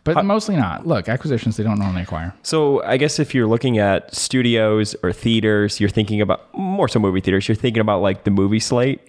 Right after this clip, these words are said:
Speaker 1: Right.
Speaker 2: How much of that sort of happens with, like, a company like Activision?
Speaker 1: So less so now. So they make more money. Um, it's different, and they don't like to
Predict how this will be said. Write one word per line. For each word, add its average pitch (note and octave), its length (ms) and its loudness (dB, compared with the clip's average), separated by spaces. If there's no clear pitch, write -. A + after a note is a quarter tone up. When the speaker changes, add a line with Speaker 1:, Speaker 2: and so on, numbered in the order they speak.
Speaker 1:
Right. E2+ 200 -2
Speaker 2:
How C3+ 100 -2
much D#3 200 0
of A#2 140 -2
that A2 580 0
sort A2 220 0
of G2 80 0
happens G2+ 560 0
with, A2 220 -2
like, G#2 120 0
a G2+ 40 0
company G2+ 280 0
like G2 120 2
Activision? F2+ 440 -2
Speaker 1:
So D#3+ 100 2
less D3+ 320 -2
so E3 160 0
now. A2 400 -2
So C3 220 -2
they B2+ 100 2
make C3 240 0
more C3 180 2
money. C3+ 460 2
Um, A2 520 2
it's A#2+ 160 -4
different, C3+ 380 -2
and A2+ 100 2
they G#2+ 60 0
don't A2 160 0
like A2 160 0
to - 80 -20